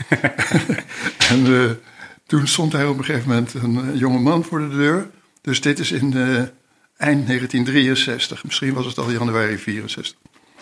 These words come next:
En die kwam mij dus interviewen voor een radioprogramma. En, eh, daar klikte ik meteen heel erg goed mee. Die had, was net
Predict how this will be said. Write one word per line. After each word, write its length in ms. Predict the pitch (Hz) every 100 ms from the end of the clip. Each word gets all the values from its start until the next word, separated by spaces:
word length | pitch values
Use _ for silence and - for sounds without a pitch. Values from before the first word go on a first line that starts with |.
| - - _ _ _ _ _ - - -
En 200 | 135 131
die 160 | 143
kwam 220 | - 151
mij 160 | 135 123
dus 160 | 117 226
interviewen 500 | 131 180 147 123 110 107
voor 100 | 110
een 160 | 110
radioprogramma. 680 | 120 127 113 104 - - 104 - _ _ _ _ _ _ _ _
En, 320 | 127 117 113 113
eh, 200 | 110 104 151
daar 120 | 135
klikte 340 | 135 160 165 151
ik 120 | 151
meteen 300 | 147 147 131
heel 240 | 135 160
erg 160 | 185 139
goed 220 | - 139
mee. 260 | 143 151 196 - _ _ _
Die 160 | 151 135
had, 160 | 131
was 220 | 127 123 143
net 280 | 139 139